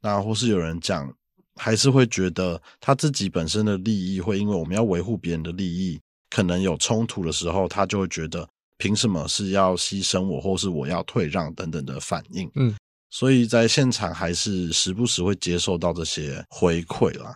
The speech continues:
Speaker 2: 嗯，我很容易想象法律跟社会议题结合，因为法律本来就是用来管社会议题的嘛。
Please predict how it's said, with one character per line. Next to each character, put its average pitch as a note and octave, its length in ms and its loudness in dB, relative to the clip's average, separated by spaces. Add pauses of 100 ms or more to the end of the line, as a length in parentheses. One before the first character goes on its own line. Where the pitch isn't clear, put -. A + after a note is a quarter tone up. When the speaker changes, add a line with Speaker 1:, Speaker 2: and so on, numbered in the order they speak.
(120)
Speaker 2:
嗯， G#2 300 0 (300)
我 D3+ 100 2
很 E3 180 2
容 G2+ 220 0
易 C3+ 140 0
想 F2+ 240 -2
象 F#2 500 2 (240)
法 E2+ 340 2
律 C3+ 220 8
跟 A#2+ 180 6
社 A2+ 220 6
会 G#2 120 6
议 - 20 4
题 F#2 140 2
结 F2 280 0
合， F2 400 0
因 C#3+ 80 4
为 D3+ 100 2 (120)
法 F#2 240 2
律 D3 120 8
本 G2 180 4
来 F2 40 0
就 G2 80 0
是 A2+ 140 6
用 A2 120 10
来 F#2 60 6
管 E2+ 220 2
社 G#2 160 6
会 G#2 120 6
议 G2 60 6
题 - 160 -6
的 - 100 -2
嘛。 E2+ 240 -4